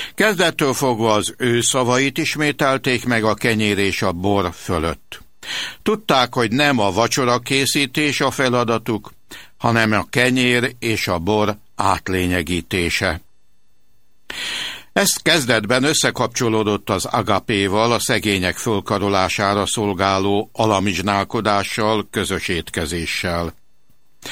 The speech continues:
Hamarosan azonban külön vált, hát hiszen éppen ezért választották a hét diákónust, hogy azok tudjanak az asztalnál szolgálni,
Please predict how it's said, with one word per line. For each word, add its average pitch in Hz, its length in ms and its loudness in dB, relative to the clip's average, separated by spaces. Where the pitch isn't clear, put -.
Hamarosan 135 560 2
azonban 113 540 2
külön 98 420 0
vált, 95 500 0
hát 123 160 2
hiszen 123 280 2
éppen 117 340 2
ezért 104 340 0
választották 101 880 0
a 92 140 0
hét 127 500 2
diákónust, 104 960 0
hogy 151 140 0
azok 127 360 2
tudjanak 104 520 0
az 80 160 -2
asztalnál 127 680 0
szolgálni, 113 760 0